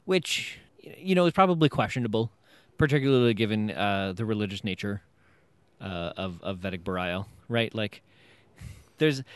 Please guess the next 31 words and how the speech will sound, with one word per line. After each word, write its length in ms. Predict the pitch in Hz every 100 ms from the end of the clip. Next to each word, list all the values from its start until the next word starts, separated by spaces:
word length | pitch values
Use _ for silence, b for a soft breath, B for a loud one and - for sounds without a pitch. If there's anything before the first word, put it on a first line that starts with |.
| B -
there 120 | 160
was 100 | 151
a 40 |
whole 160 | 156 170
thing 220 | 143 135
about, 240 | 120 113
like, 320 | 110 107 - -
"When 240 | 127 156
I 120 | 160 156
die, 300 | 123 117 110
I 40 |
go 160 | 107 113
to 60 | 107
the 80 |
prophets, 600 | 107 92 95 98 92 - - b b _ -
uh, 360 | 95 87 82 80
and, 240 | - 92 92
you 80 | 92
know, 160 | 80
I 100 | 78
get 180 | 87 98
my 120 | 87
just 260 | 87 - -
rewards 420 | 90 82 69 -
and, 200 | 90 67
and 180 | 90 92
whatnot." 400 | 90 - 85 - - -
There's 120 | 165
probably 380 | - 202 220 214
something 320 | 185 170 170
questionable 680 | 135 139 - 143 92 92